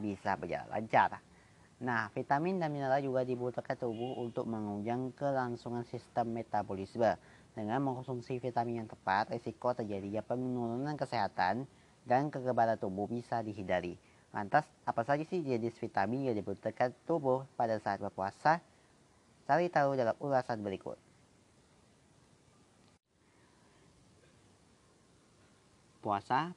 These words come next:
penuhi asupan vitamin. Asupan nutrisi, terutama vitamin, adalah hal yang dibutuhkan tubuh selama berpuasa. Kamu bisa mendapatkan asupan nutrisi yang satu ini lewat berbagai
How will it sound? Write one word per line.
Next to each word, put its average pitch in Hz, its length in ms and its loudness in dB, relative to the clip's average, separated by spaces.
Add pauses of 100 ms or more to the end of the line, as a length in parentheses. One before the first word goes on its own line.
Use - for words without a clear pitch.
(100)
penuhi 117 480 -2
asupan 101 560 -6
vitamin. 71 580 -12 (960)
Asupan 123 460 2 (180)
nutrisi, 131 720 -4
terutama 110 400 -4
vitamin, 98 560 -8
adalah 95 320 -6 (140)
hal 135 260 -2
yang 117 160 -6
dibutuhkan 101 480 -8
tubuh 110 380 -8
selama 107 420 -6
berpuasa. 92 540 -8 (420)
Kamu 135 300 -4
bisa 135 240 -2
mendapatkan 123 580 -4
asupan 123 640 -2
nutrisi 143 640 -4
yang 135 160 -4
satu 117 180 -6
ini 127 300 -4
lewat 113 340 -6 (160)
berbagai 98 380 -6